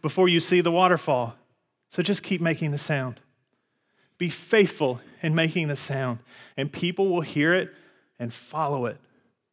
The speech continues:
to the stream. That's what God's called me to do. And that's what I'm going to do. I'm going to keep making the sound.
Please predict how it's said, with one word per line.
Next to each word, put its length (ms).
to 160
the 100
stream. 640
That's 160
what 100
God's 220
called 240
me 80
to 100
do. 220
And 120
that's 200
what 120
I'm 140
going 160
to 80
do. 200
I'm 200
going 160
to 100
keep 480
making 540
the 80
sound. 520